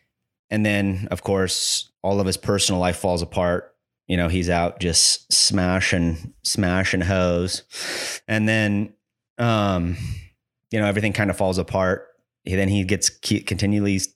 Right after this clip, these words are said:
like, gets hurt, has these back problems, knee problems, whatever. It's like, I fucking hate hearing this because, you know, he won the Masters two years ago and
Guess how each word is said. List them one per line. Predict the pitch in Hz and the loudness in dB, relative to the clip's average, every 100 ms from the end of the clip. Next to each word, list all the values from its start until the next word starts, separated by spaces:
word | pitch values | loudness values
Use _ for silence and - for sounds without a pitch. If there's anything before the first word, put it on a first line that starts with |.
| _ | _
like, | 95 87 85 | -2 -2 -2
gets | 101 95 | -2 -2
hurt, | - 98 98 - - | -2 -2 -2 -4 -4
has | 95 92 | -2 0
these | 92 | 0
back | 82 95 92 | 0 0 -2
problems, | - 92 92 92 | -2 -2 0 -2
knee | 85 92 | 0 -2
problems, | 92 95 90 92 87 | 0 -2 0 -2 0
whatever. | 95 104 - - - - - - | 0 -2 -8 -14 -14 -16 -20 -4
It's | - | 0
like, | 104 - - - - - _ _ _ _ | 0 -2 -14 -20 -20 -20 _ _ _ _
I | 113 | -4
fucking | 113 147 147 95 | -2 -2 -2 -2
hate | 101 127 107 | 0 -2 0
hearing | 113 123 | 0 0
this | 139 143 - | 0 0 0
because, | 117 101 110 95 - | -2 0 2 2 0
you | - 107 | 0 0
know, | |
he | 98 113 | 0 0
won | 110 113 | 0 2
the | 101 | 2
Masters | 95 95 - 98 | 0 0 0 0
two | - | 0
years | 101 87 87 | 0 0 0
ago | 90 87 85 85 - _ _ _ _ _ _ _ _ _ | 0 0 0 -2 -8 _ _ _ _ _ _ _ _ _
and | 104 101 104 | -2 0 -2